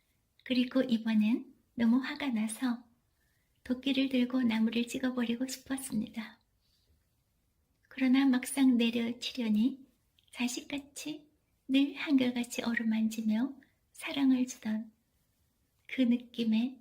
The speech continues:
그만 멈추고 말았습니다. 마침 장난꾸러기 항복이가 서당을 마치고 지나는 길에 외로운 가부를 만났습니다.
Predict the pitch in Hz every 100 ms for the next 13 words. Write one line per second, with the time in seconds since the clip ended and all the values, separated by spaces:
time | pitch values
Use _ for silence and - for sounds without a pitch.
0 | _ _ _ _ _ _ - 247 269 262
1 | 226 240 254 247 233 226 240 254 - -
2 | - 220 220 - _ _ _ _ _ _
3 | _ _ _ _ _ _ _ _ _ _
4 | _ _ _ _ _ _ _ _ _ _
5 | _ _ _ - _ _ _ _ _ _
6 | _ _ _ _ _ _ _ _ _ _
7 | _ _ - 247 247 - - 285 330 -
8 | - - 254 262 294 294 269 262 285 311
9 | 277 269 247 247 269 294 262 233 226 220
10 | 220 220 - 262 370 - _ _ _ _
11 | _ _ - 254 269 269 277 247 247 233
12 | 240 254 285 285 254 247 240 220 220 226
13 | 240 - 220 208 208 -